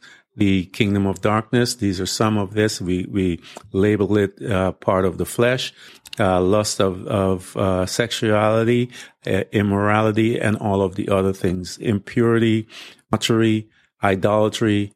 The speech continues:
witchcraft, hatred, discord, uh, discord, jealousy, fits of rage, selfish ambition, dissension, fraction,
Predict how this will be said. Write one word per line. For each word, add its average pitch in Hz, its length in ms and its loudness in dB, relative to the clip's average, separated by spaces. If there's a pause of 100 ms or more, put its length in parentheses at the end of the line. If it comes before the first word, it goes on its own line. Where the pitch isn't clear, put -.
witchcraft, 95 600 0
hatred, 95 540 0 (380)
discord, 90 640 0 (600)
uh, 92 200 2
discord, 95 720 0 (240)
jealousy, 101 540 0
fits 92 420 -2
of 92 240 -2 (140)
rage, 104 460 0 (140)
selfish 101 540 -2
ambition, 104 640 0 (340)
dissension, 92 640 0
fraction, 92 680 -2